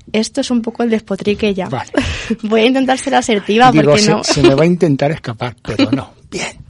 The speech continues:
Speaker 1: Sí. Eh, yo lo que pido es que, eh, sobre todo, eh,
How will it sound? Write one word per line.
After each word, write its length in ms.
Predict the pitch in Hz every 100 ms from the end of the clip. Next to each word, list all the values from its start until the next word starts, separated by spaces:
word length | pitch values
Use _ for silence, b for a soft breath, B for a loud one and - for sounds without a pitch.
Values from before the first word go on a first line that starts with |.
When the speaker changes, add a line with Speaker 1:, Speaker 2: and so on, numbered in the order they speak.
| - 370 370 294
Speaker 1:
Sí. 400 | - - - 190 165 - B 180 B B B -
Eh, 280 | 226 220 214
yo 120 | 214
lo 120 | 233
que 140 | 247 254
pido 320 | 233 240 240
es 180 | 233 -
que, 340 | 262 247 240 -
eh, 360 | 202 196 190 190
sobre 320 | - 208 202
todo, 640 | 196 202 208 226 233 233 220 -
eh, 460 | 202 190 196 202